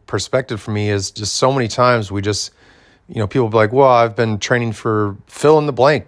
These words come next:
months or years and I haven't hit this yet." Well, you just gotta stick with it. And I like that acronym, you know, pray until something happens, but I, you know, to shift it to training, like, persist until something happens.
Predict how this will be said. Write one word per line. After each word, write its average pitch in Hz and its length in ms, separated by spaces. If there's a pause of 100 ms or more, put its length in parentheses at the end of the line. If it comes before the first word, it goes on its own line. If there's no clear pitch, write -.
months 113 380
or 113 80
years 107 380
and 104 100
I 101 120
haven't 110 280
hit 113 200
this 104 220
yet." 104 160
Well, 139 300 (920)
you 139 140
just 165 440
gotta 151 260
stick - 340
with 123 240
it. - 100 (160)
And 117 420 (680)
I 117 100
like 131 220
that 113 200
acronym, 120 520
you 110 40
know, 107 220 (540)
pray 135 220
until 117 160
something 110 320
happens, 110 420
but 107 120
I, 104 120 (340)
you 120 100
know, 104 60
to 104 80
shift 127 300
it 104 100
to 98 80
training, 120 380
like, 98 280 (640)
persist - 640
until 107 260
something 98 360
happens. 101 480